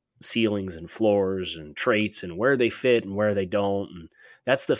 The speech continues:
that is the funnest part about the draft, in my opinion, is because there are so many variables, so many different sets of criteria, and we get to put those, uh, those players through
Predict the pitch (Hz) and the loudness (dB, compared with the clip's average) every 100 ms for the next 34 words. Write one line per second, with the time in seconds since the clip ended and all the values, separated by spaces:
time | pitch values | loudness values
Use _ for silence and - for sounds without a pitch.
0 | - 127 139 139 117 107 - - 123 120 | 2 4 4 4 2 0 -2 -4 2 2
1 | 120 - - 98 85 90 92 - 101 87 | 2 0 -2 -4 -4 -8 -10 -8 -6 -4
2 | 78 87 80 64 - - - _ _ _ | -6 -8 -14 -14 -18 -20 -20 _ _ _
3 | _ _ _ _ _ 107 95 - 101 98 | _ _ _ _ _ -4 -4 -4 -2 0
4 | 95 113 117 117 104 95 90 92 87 90 | 4 4 4 0 0 -2 -2 -2 -2 -2
5 | - 120 113 98 101 90 - 85 - - | 0 2 0 0 -4 -2 -4 -4 -8 -8
6 | 78 - - 53 62 - _ 101 95 92 | -10 -10 -14 -14 -16 -20 _ -6 -4 -4
7 | 85 - 101 92 87 82 - _ _ - | -8 -4 -4 -2 -6 -6 -12 _ _ -20
8 | _ _ _ - 104 - 101 92 85 - | _ _ _ -16 -14 -8 -6 -4 -4 -8
9 | - 98 95 80 | -6 -4 -4 -6